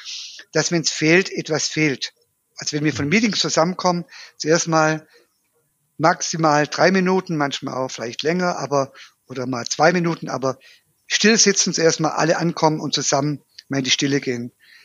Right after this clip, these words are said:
Speaker 1: Das lassen wir uns auch im hektischen Ar-, Arbeitsalltag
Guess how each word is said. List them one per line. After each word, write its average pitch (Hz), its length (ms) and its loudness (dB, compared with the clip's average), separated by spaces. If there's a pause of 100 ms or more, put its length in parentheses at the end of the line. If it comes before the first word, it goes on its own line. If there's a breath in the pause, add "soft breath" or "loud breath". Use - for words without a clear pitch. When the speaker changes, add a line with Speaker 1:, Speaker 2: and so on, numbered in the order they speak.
(180 soft breath)
Speaker 1:
Das - 180 -2
lassen 151 320 2
wir 160 100 0
uns 147 140 0
auch - 100 -2
im 143 120 2
hektischen 151 420 -2
Ar-, 139 340 -2 (140)
Arbeitsalltag 135 1000 -2